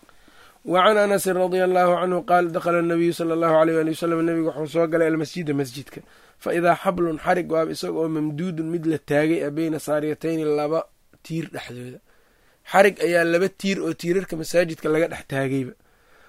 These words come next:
فقال، waxa uu yidhi: "ما هذا الحبل، xariggan muxuu yahay?" قالوا، waxay dhaheen: "هذا kani xablun، xarig weeyaan، لزaynaba، Zaynaba u sugnaaday. Xariggan Zaynaba iska leh." فإذا فترت، hadday daasho, salaad ay ka daasho,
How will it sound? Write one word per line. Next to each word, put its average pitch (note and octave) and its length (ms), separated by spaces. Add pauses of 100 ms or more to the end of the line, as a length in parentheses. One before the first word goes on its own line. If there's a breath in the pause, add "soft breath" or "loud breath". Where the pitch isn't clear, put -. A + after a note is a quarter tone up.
(100)
فقال، E3+ 420
waxa E3+ 220
uu F3 80
yidhi: E3+ 120
"ما E3+ 160 (140)
هذا E3+ 120
الحبل، E3+ 420
xariggan E3+ 480
muxuu E3+ 220 (100)
yahay?" E3 180 (300 soft breath)
قالوا، E3+ 400
waxay F3 200
dhaheen: E3 180
"هذا E3 320
kani E3 220
xablun، E3+ 380 (100)
xarig E3 260
weeyaan، E3+ 320
لزaynaba، E3+ 560
Zaynaba D#3+ 400
u D#3+ 60
sugnaaday. C#3+ 440
Xariggan E3 420
Zaynaba D#3 420
iska - 240
leh." B2 80 (600 soft breath)
فإذا F3 340
فترت، E3 500 (100)
hadday E3 260 (200)
daasho, D#3 400 (160)
salaad D#3+ 420
ay D#3 80
ka A3 120
daasho, E3 420